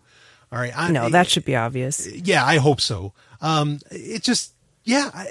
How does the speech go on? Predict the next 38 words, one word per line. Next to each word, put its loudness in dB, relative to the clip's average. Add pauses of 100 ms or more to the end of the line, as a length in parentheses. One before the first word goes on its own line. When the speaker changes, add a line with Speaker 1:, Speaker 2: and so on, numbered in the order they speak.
Speaker 1:
I, -8 (220)
this -4
is, -4 (400)
this -8
raises 4
a 2
lot -2
of -4
questions, -2
and -2
this -4
is -2
something -4
that 0
gets -2
pushed -2 (100)
in 0
movies 0
as -6
much -4
as -8
anything -2
else -6
that's -10
in -6
this -8
article, -8
Speaker 2:
Mm-hmm. 2
Speaker 1:
um, 0
I -2
think. -4
And 0
I 4
know 6
it's 2
an 2
unpopular 2
opinion. -4